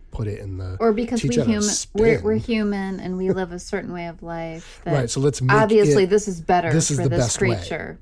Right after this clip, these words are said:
Speaker 2: right?
Speaker 1: Right,
Speaker 2: Because
Speaker 1: like,
Speaker 2: it appears to be
Speaker 1: spinning.
Speaker 2: quasi-human.
Speaker 1: Why
Speaker 2: Yeah.
Speaker 1: would you wanna teach <laughs> like this, like, creature
Speaker 2: Okay.
Speaker 1: to, okay, sorry. So, sorry, I just wanted
Speaker 2: Yeah.
Speaker 1: to, like, interject that.
Speaker 2: Yeah, yeah, no, no. Completely, completely hear you.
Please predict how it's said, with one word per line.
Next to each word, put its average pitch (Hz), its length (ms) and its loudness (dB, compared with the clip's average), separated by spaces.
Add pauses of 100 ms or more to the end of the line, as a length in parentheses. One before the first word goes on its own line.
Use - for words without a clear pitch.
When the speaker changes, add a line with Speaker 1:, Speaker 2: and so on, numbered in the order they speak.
Speaker 2:
right? 151 180 -4
Speaker 1:
Right, 113 160 0
Speaker 2:
Because 120 180 -6
Speaker 1:
like, 117 80 -4
Speaker 2:
it 113 80 -10
appears 170 220 -8
to - 60 -20
be - 180 -10
Speaker 1:
spinning. - 560 -6
Speaker 2:
quasi-human. 170 1000 0
Speaker 1:
Why 139 280 -6
Speaker 2:
Yeah. 202 120 0
Speaker 1:
would 208 200 -4
you 208 120 -2
wanna 185 240 -4
teach - 640 -10 (100)
<laughs> - 120 -12
like 262 640 -2
this, 226 200 -8
like, - 220 -8
creature 185 260 -2
Speaker 2:
Okay. - 160 0 (140)
Speaker 1:
to, - 20 -12 (840)
okay, 117 240 -2
sorry. 98 340 -4
So, 143 280 2
sorry, 131 240 0
I - 20 0
just 131 120 -2
wanted 135 180 4
Speaker 2:
Yeah. 120 60 0
Speaker 1:
to, 113 60 -2
like, 107 240 -4
interject 131 460 -6
that. 117 280 -10 (200)
Speaker 2:
Yeah, 170 160 -8 (260)
yeah, - 140 -14 (180)
no, - 60 -18 (320)
no. - 100 -18 (400)
Completely, 185 600 -10 (360)
completely - 480 -14
hear - 160 -14
you. 196 280 -14